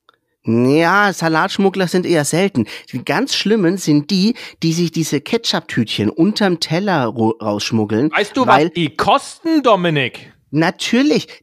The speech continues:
Speaker 1: die müssen extra kosten. Du, du darfst doch nicht kostenlos Ketchup anbieten. Wo kommen wir denn da hin?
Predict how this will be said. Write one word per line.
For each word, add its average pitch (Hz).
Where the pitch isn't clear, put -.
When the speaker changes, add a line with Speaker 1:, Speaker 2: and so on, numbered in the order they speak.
Speaker 1:
die 214
müssen 262
extra 214
kosten. 117
Du, 143
du 160
darfst 214
doch 220
nicht 208
kostenlos 220
Ketchup -
anbieten. 120
Wo 147
kommen 220
wir 233
denn 208
da 160
hin? 208